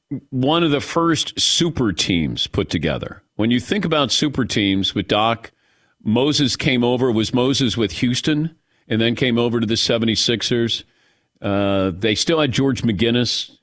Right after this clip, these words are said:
George used to be in the A B A with, uh, Indiana, I think.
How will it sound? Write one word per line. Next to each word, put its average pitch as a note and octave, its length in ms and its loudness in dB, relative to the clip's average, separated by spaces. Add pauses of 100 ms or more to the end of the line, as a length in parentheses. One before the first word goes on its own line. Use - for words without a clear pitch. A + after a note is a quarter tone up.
George C#3 520 0 (280)
used B2 260 0
to C3+ 60 0
be B2 140 4
in A#2 80 4
the A2 140 4
A A2+ 120 4
B G#2+ 220 2
A A2+ 380 2
with, G2 420 -2
uh, F#2 420 0
Indiana, A2 800 0
I F#2 120 -2
think. B2 520 -2